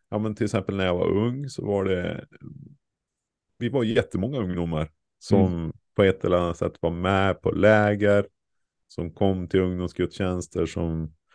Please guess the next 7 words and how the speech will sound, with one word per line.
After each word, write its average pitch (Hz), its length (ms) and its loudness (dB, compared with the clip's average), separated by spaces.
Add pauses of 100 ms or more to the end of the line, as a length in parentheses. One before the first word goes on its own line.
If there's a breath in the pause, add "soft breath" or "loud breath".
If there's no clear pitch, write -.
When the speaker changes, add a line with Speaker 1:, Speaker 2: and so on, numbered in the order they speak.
(560 soft breath)
Speaker 1:
ja, 98 260 6
et 92 140 -4
cetera, 92 320 0
et 90 100 -4
cetera. 85 460 -2 (280)
Eh, 92 500 0 (800)
men 107 460 2